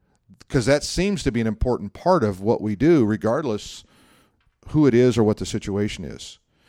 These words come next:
Number four, who was involved in the miracle? Who was involved? Who was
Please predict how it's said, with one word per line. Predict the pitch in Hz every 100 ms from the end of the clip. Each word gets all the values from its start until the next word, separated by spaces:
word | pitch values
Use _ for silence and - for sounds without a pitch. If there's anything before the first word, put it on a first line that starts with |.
| - - -
Number | 117 135 120
four, | - 156 95 - -
who | 190
was | 190 123
involved | 117 98 127 139 104 80 -
in | 110
the | 98
miracle? | 90 82 - - - - - _ _ _ _ _ _ _ _ _ _ _ -
Who | 160
was | 190 151 113
involved? | 98 117 117 98 -
Who | 160 196
was | 151 -